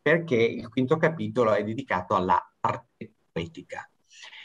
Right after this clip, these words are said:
E qui, ehm, sono radunati tutti i racconti che hanno a che fare soprattutto con la genesi della commedia, con la divulgazione, eh, de-,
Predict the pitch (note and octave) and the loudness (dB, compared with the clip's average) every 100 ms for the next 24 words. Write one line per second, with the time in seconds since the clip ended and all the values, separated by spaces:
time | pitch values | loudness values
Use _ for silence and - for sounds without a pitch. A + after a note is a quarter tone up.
0 | - - E3 E3 D#3+ F#3+ F#3 F#3 C#3 C3+ | -20 -2 0 2 4 6 4 2 0 2
1 | B2 A#2+ A#2 A2+ G#2+ G#2 - - - - | 4 4 2 0 -2 -4 -6 -8 -8 -8
2 | - - - - C#3 C#3 B2+ A#2+ A#2 A#2 | -10 -8 -4 2 4 6 6 6 4 2
3 | A#2+ C3+ D3 B2 G#2 A2 G#2+ - D#3+ E3 | 0 0 2 0 -2 -6 -10 -4 -2 2
4 | B2+ D3 - D#3 B2+ B2 - B2 A#2+ - | 2 2 2 2 4 0 -2 0 0 0
5 | C3+ C3 C3 C3+ D3+ B2 G2+ F#2+ - B2+ | -2 0 -2 -2 2 2 2 -4 -4 -2
6 | - D3 C#3 - A2+ - C#3+ B2 G#2+ G#2 | -2 -6 -6 -2 -2 2 2 4 2 2
7 | G#2+ F#2+ - - A2 D#3 E3 D#3+ D#3+ D#3 | 4 2 -2 -4 0 2 4 4 4 2
8 | D#3+ E3 - _ _ - _ A2 G#2 G2+ | -2 -4 -12 _ _ -20 _ -4 -2 -2
9 | - C3+ C3+ C#3+ D#3+ E3 D#3 D3+ - B2+ | 2 4 6 6 6 6 4 4 2 4
10 | A#2+ G#2+ G2+ G2 F#2 F#2+ A2 G#2 G2 G#2 | 4 2 2 2 0 -4 -6 -4 -2 -2
11 | - - C3 A#2+ A2+ G#2+ G2+ F#2 F2+ _ | -2 0 4 6 4 2 -2 -4 -6 _
12 | _ - _ A#2 G#2 G2 F#2+ F#2 F2+ F2+ | _ -20 _ -6 -4 -2 -2 -2 -2 -2
13 | E2+ E2+ E2+ E2+ - - | 0 0 -2 -4 -8 -8